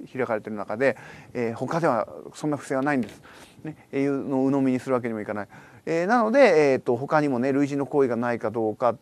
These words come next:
ていう、えー、監査手続きを実施していますよと。この状況で、証拠の入手状況を二つ仮定して、えー、結論はどうなるかっていう話です。だから四半期の話っていうよりもね、結論、あの、報告論の話ですよね。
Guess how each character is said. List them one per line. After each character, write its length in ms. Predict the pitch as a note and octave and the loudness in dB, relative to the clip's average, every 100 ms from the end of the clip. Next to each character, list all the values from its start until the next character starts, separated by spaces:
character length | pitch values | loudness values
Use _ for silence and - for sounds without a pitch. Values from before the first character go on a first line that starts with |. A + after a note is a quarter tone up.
| _ | _
て 80 | - | -6
い 40 | B2 | -4
う、 340 | D3 C3 A#2 A#3 - | -2 -4 -4 -10 -10
え 480 | - C#3 B2 G2 G#2+ | -4 -2 -2 -2 -2
ー、 40 | - | 0
監 120 | C#3+ | 0
査 120 | C3 | 0
手 120 | C3+ | -4
続 260 | A#2+ A#2+ A#2 | -4 -6 -6
き 120 | - | -4
を 100 | A#2+ | -2
実 160 | F3 C3+ | -2 -6
施 160 | - | -8
し 80 | A#2+ | -10
て 100 | - | -6
い 60 | A2 | -6
ま 140 | G#2 | -6
す 100 | - | -4
よ 120 | C3+ | -4
と。 100 | C3+ - - - - - | -4 -10 -20 -20 -20 -4
こ 120 | D4 | 2
の 140 | E4 | 4
状 200 | D#4 D#4+ | 6 4
況 340 | C#4 C#4+ D#4 E4 | 4 0 -2 0
で、 300 | F#4 D#3 - _ _ - | 4 4 2 _ _ -2
証 220 | A3 G#3+ | 0 2
拠 100 | G#3 | 2
の 80 | G3+ | 2
入 200 | G3 F#3 | 0 -2
手 160 | F#3+ | -2
状 140 | F3+ F3 | 0 0
況 140 | C#3+ | 0
を 20 | |
二 180 | B2 A#3+ | 0 0
つ 120 | - | 0
仮 160 | - G#3+ | -2 0
定 200 | A3 G#3 | 2 2
し 80 | - | 2
て、 260 | D#4 F3+ - - _ | 4 4 2 -18 _
え 640 | C#3 C#3 C3 B2+ B2 A#2+ B2 | 0 2 4 4 4 2 0
ー、 60 | |
結 200 | D3+ D#3+ | -4 0
論 100 | D#3+ | 4
は 100 | D3 | 6
ど 120 | E3 | 6
う 40 | B3 | 6
な 80 | F3 | 6
る 80 | |
か 140 | B2+ F#3 | 4 0
っ 60 | - _ | 0 _
て 60 | F3 | -2
い 20 | |
う 40 | |
話 240 | D3 C3 A#2+ | 0 -2 -4
で 100 | A2+ | -6
す。 80 | - | 0
だ 80 | |
か 60 | E3 | 2
ら 60 | C#3 | 0
四 160 | - | -2
半 180 | A#3+ C#4+ | -2 -2
期 100 | D4+ | -2
の 80 | C#4+ | -2
話 300 | D4 D4+ E4+ | 0 0 -2
っ 40 | |
て 100 | - | 0
い 40 | D3+ | 0
う 20 | |
よ 60 | |
り 40 | A2 | 0
も 60 | C#3+ | -4
ね、 40 | - - - | -8 -20 -2
結 300 | E3+ C#3 G#3+ | -2 0 2
論、 240 | A3+ - | 0 0
あ 80 | - | -6
の、 80 | E3 | 0
報 180 | F#3+ G#3+ | 4 4
告 200 | B3+ C4+ | 4 2
論 140 | D4+ | 0
の 80 | D4 | 2
話 280 | C#4+ C#4 D4 | 2 0 -2
で 80 | - | -4
す 60 | |
よ 80 | - | -8
ね。 180 | - | -10